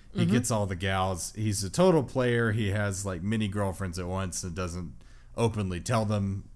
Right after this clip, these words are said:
Speaker 1: this. Um,
Speaker 2: Yes.
Speaker 1: and so a gaggle of gals who have been sort of, they've drawn the short straw with him, uh, get together and then find out with new girl Kate,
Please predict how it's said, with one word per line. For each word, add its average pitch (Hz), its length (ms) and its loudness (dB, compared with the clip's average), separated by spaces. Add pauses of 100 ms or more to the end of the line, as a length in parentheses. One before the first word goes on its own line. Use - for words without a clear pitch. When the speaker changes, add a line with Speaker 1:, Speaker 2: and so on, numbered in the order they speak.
Speaker 1:
this. 104 580 0 (600)
Um, 85 380 -4
Speaker 2:
Yes. 117 340 -8 (160)
Speaker 1:
and 117 140 -2
so 123 180 2
a 113 80 2
gaggle 147 540 2
of 104 120 -2
gals 110 720 0 (420)
who 123 120 -2
have 101 260 0
been 104 200 0
sort 117 280 0
of, 95 120 -2 (160)
they've 113 220 -2
drawn 135 280 0
the 104 80 0
short 196 320 2
straw 90 420 -2
with 87 140 -6
him, 85 400 -4 (500)
uh, 82 420 -6 (140)
get 131 220 0
together 117 580 2
and 104 280 -4
then 98 80 -2
find 113 320 0
out 104 140 0
with 95 180 -4
new 143 240 4
girl 117 320 2
Kate, - 520 0